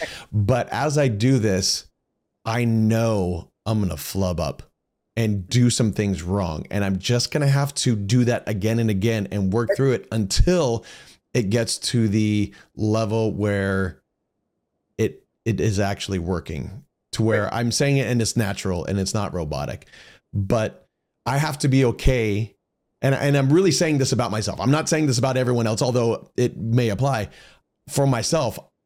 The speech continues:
Speaker 2: I'm going to have to be vulnerable and start trying this and mess up and be okay with messing up until I get it right.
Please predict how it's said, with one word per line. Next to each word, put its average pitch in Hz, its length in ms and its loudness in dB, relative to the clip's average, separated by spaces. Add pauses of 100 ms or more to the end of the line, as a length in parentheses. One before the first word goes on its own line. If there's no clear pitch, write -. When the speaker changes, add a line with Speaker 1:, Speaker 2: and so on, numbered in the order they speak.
(100)
Speaker 2:
I'm 139 240 0
going 135 220 2
to 113 80 0
have 110 280 -4
to - 80 -8
be 98 140 0
vulnerable 87 680 -4 (280)
and 101 320 -2 (340)
start - 720 -2
trying 135 560 0
this 95 340 0 (300)
and 110 240 2
mess 120 300 0
up 107 240 -4 (240)
and 98 260 -2
be 110 200 2
okay 107 320 0
with 95 200 -2
messing 95 320 -2
up - 300 -8
until 101 400 -2
I 92 100 -2
get 82 200 -4
it 67 100 -6
right. 64 360 -10